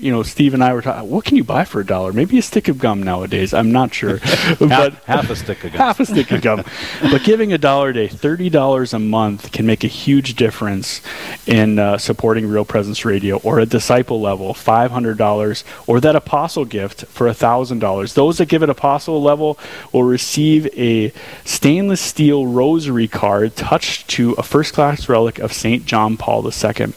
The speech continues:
Speaker 1: So those that give at that thousand dollar level will get that, that gift. Um, that's a third-class relic of Saint John Paul the Second. So just a beautiful, beautiful witness, um, that you can use to evangelize as well. So, Carrie,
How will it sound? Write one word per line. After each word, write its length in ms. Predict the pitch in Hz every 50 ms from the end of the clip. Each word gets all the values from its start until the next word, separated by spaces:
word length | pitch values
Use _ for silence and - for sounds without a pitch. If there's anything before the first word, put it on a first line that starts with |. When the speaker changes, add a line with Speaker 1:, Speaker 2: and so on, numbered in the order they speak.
| - - - - - - -
Speaker 1:
So 120 | - - 117
those 280 | 107 120 123 135 139
that 340 | - 139 127 120 - - 117
give 180 | 113 123 123 123
at 200 | 123 113 107 -
that 200 | 110 107 110 113
thousand 380 | - 127 117 120 131 131 135
dollar 140 | 131 120 113
level 440 | 117 120 113 110 110 110 113 117 117
will 100 | 107 107
get 220 | 104 113 110 -
that, 280 | - 110 107 107 - -
that 240 | - 104 107 113 -
gift. 380 | - 120 120 123 - - - - - - - - - - - -
Um, 300 | - 104 104 104 104 107
that's 320 | - 104 104 104 - - -
a 320 | - 101 101 - 107 104
third-class 640 | - - - 135 160 170 - - 123 123 131 - -
relic 380 | 117 120 151 151 101 107 -
of 160 | 113 107 104 -
Saint 220 | - 110 110 117
John 240 | - - 101 104 110
Paul 180 | - - 117
the 100 | 113 117
Second. 460 | 117 - - 113 - - 113 113 120 - - - - - -
So 100 | - 123
just 220 | 123 139 - -
a 40 | -
beautiful, 640 | 107 113 120 120 123 - - 127 110 110 110 101 -
beautiful 440 | - 120 117 120 113 - 113 104 101
witness, 580 | 110 113 - - 110 104 98 - - - -
um, 280 | - - 101 101 101 104
that 180 | 113 107 -
you 100 | 113 131
can 280 | 139 - - 127 117 110
use 220 | 110 117 120 117
to 100 | - -
evangelize 640 | 123 117 110 120 113 131 139 131 117 101 98 98 104
as 120 | 104 101 110
well. 380 | 110 139 151 143 107 98 104
So, 320 | - - - 123 113 110 - - - - - - - - - - - - - - - - - -
Carrie, 560 | - - 180 180 185 190 170 - - - -